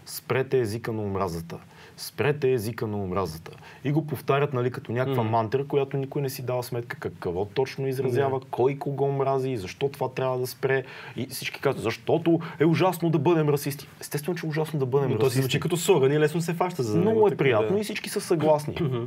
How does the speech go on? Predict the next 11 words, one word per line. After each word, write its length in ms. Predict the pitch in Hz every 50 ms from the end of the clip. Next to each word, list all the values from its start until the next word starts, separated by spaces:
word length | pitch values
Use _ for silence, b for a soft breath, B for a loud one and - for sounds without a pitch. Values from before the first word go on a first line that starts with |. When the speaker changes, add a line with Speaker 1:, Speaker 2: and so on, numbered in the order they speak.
| 123 -
Speaker 1:
Мисъл, 460 | 151 156 - - 170 165 165 160 156 - B B B B B B B B B - - -
просто 300 | - 160 165 160 - 175
е 40 | 160
готино 460 | 131 123 143 156 151 147 156 151 143
като 240 | 147 - - - 143
такова. 280 | 139 - - - - - -
И, 120 | 151 147 147 - -
и 160 | 160 160 160 - - -
да, 300 | 156 196 208 233 226 208 -
морално 500 | 151 147 151 151 165 165 165 151 113
е, 40 | -